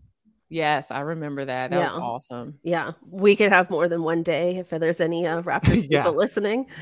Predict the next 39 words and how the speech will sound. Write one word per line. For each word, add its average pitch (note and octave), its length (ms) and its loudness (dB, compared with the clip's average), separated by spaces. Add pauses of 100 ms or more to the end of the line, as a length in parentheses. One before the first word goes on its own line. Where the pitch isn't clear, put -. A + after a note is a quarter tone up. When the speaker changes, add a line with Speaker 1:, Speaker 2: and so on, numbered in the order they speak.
Speaker 2:
<laughs> E4+ 220 -6
Uh, A3 560 4
but G#3+ 200 4
yeah. F3 380 6
Speaker 1:
Yeah, D#4 340 6
we'll A#3 140 -2
take D#4+ 180 -2
another A#3 320 -2
one. E3+ 240 -6 (220)
Speaker 2:
Yeah. G3 260 6
Speaker 1:
<laughs> - 60 0
Speaker 3:
I F4+ 520 2 (440)
Speaker 1:
Be D#3+ 60 6
Speaker 3:
also, F3 120 10 (120)
Speaker 1:
nice. F#3 180 4 (760)
Speaker 3:
I E3 140 8
also F3 220 4
feel F#3 180 2
like E3 180 2
you D3+ 120 0
really D#3 180 2
tapped C#3 380 0
into D3 260 -2
the C#3 100 -4
Canadian C3+ 560 -2
psyche, D3+ 540 -6
but D#3 260 0
we D#3+ 240 -2
do C#3+ 280 -2
think C#3+ 260 -4
like C#3 200 -2
that. B2 180 -2
Like, C3 100 -8
"Hey, F#3 160 4
we F3 160 4
have G3 140 2
enough G3 200 0
Canadians. E3+ 640 -4
Like, C#3 200 -8